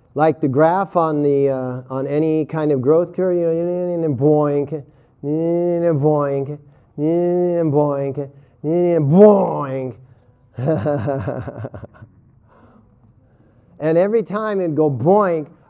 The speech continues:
I had that guy yelling at me. "You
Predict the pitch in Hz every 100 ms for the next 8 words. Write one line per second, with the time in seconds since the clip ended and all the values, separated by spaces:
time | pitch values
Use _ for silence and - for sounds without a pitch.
0 | - 185 175 196 190 165 156 160 202 247
1 | 254 262 233 196 160 135 113 104 _ _
2 | _ _ - - - _ - _ _ _
3 | - - - - 214 269 320 330 330 330
4 | 339 330 320 -